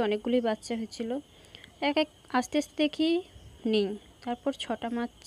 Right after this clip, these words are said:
মানে ছটা বাচ্চা ছিল, ওদের তুলে রেখেছিলাম আলাদা এই টিফিনটাতে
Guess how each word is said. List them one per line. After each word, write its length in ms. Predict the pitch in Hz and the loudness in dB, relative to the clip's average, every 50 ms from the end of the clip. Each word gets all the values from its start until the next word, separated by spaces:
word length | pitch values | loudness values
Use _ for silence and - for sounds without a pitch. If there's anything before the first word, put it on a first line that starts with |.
| - - | -14 -8
মানে 140 | - 262 247 - | -6 -6 -6 -2
ছটা 160 | - 240 - 254 247 | -4 -2 -2 0 0
বাচ্চা 200 | 254 247 - 262 247 | 0 0 0 -2 -4
ছিল, 80 | - 262 254 240 | 0 0 0 2
ওদের 140 | 240 247 - - | 0 0 0 -2
তুলে 180 | 233 226 240 240 | -2 0 2 2
রেখেছিলাম 460 | 240 240 - 247 - - 247 233 233 233 226 214 | 0 0 -2 -8 -4 -2 -2 -2 -2 -2 -2 -2
আলাদা 240 | 214 214 214 226 220 220 220 | -4 -4 -4 -2 -2 0 0
এই 80 | 226 226 233 - - - - - - - - - - - _ | -2 -2 -4 -10 -14 -20 -20 -20 -20 -20 -20 -20 -20 -20 _
টিফিনটাতে 480 | - 254 233 - 240 233 240 233 - 226 | -8 -8 -4 -2 -2 -2 -2 -2 -2 -4